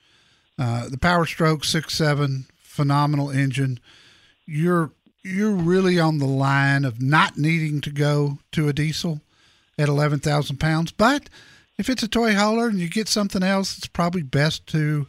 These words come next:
um, plan for the future. And as long as you tend to keep one,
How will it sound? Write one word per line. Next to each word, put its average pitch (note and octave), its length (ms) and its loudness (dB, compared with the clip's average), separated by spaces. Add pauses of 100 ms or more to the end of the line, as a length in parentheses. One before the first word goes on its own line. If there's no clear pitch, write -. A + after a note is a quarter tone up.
(540)
um, C#3 520 0 (120)
plan F3 280 4
for F#3+ 100 -4
the F3+ 80 -2
future. D#3 420 -2 (160)
And F#3+ 420 2 (280)
as F#3 100 -2
long A3+ 180 2
as G3 120 -2
you A3 100 -4
tend G3+ 240 0
to F#3+ 80 -4
keep F3 300 -4
one, D#3+ 380 0